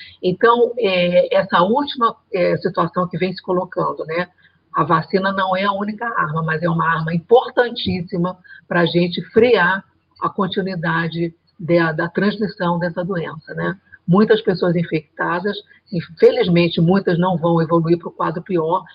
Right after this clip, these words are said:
mas muitas pessoas podem evoluir, inclusive pro óbito. O problema maior que a gente tá, tem chamado a atenção e continua chamando a atenção novamente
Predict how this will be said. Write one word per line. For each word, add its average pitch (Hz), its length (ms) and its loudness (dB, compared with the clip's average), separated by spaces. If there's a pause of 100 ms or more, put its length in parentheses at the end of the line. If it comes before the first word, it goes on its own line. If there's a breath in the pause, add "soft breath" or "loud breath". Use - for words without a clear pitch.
(140 loud breath)
mas 175 240 -2
muitas 208 420 2
pessoas 185 400 -4
podem 175 360 -2
evoluir, 175 540 0
inclusive 180 400 -6
pro 202 180 -2
óbito. - 380 -14 (640 loud breath)
O 165 80 -2
problema 190 460 4
maior 196 340 2
que 202 100 -10
a 180 40 -6
gente 190 220 -8
tá, 165 380 -2 (260)
tem 208 140 2
chamado 190 380 0
a 196 40 -2
atenção 185 340 -4
e 180 60 -6
continua 196 520 0
chamando 180 340 -4
a 175 40 -4
atenção 170 380 -8
novamente 175 680 -4